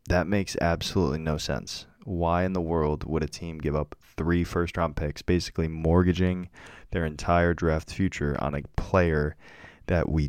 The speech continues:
don't even know is going to be able to play this year or next year? I understand that, that talent is absolutely ridiculous, but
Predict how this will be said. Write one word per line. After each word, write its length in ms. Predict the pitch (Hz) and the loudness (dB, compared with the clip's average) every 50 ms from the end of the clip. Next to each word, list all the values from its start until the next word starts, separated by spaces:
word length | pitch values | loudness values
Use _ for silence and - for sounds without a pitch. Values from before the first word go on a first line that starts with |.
| - | 2
don't 280 | - 80 80 85 - - | 2 2 4 4 2 0
even 300 | - 87 85 82 80 78 | -2 -2 -2 -2 -2 -2
know 240 | 78 76 73 71 67 | -2 0 0 0 0
is 120 | 71 - | -2 -2
going 220 | - 90 80 78 | -2 -2 -2 -2
to 100 | 78 - | -4 -4
be 140 | - 78 76 | -2 0 2
able 180 | 73 73 71 76 | 2 2 0 -4
to 140 | - - 76 | -6 -8 -8
play 320 | - - - 95 82 76 | -6 -2 0 2 2 2
this 320 | 71 - 80 78 - - - | 2 0 -2 -2 -2 -4 -4
year 160 | 80 73 58 | -4 -4 -4
or 40 | 58 | -6
next 340 | 58 57 53 - - - - | -8 -10 -10 -10 -10 -10 -10
year? 220 | - - - - - _ _ _ _ _ - - - - - - - - | -10 -12 -12 -14 -18 _ _ _ _ _ -20 -20 -20 -20 -20 -20 -14 -8
I 80 | - 87 | -6 -4
understand 400 | 85 85 85 - - 90 82 76 | -4 -4 -4 -4 -4 -4 -4 -2
that, 160 | 73 73 - - | -4 -4 0 0
that 200 | 76 67 - - _ - - _ | 0 0 0 -2 _ -20 -18 _
talent 540 | - - - - 95 92 92 92 95 - - - | -6 -2 0 2 4 4 4 2 2 -2 -4 -4
is 280 | - 71 80 73 - - - _ | -2 -2 -2 -2 -2 -6 -2 _
absolutely 560 | - 87 82 - - - - 87 73 71 76 | 4 4 4 2 0 0 2 4 4 4 2
ridiculous, 720 | 78 80 73 82 82 - 95 101 113 139 - - - - - - - - _ _ _ _ _ _ _ | 2 2 2 0 2 2 4 4 4 4 0 -4 -10 -12 -14 -18 -20 -20 _ _ _ _ _ _ _
but 280 | - 92 87 78 73 - | 0 2 2 2 2 0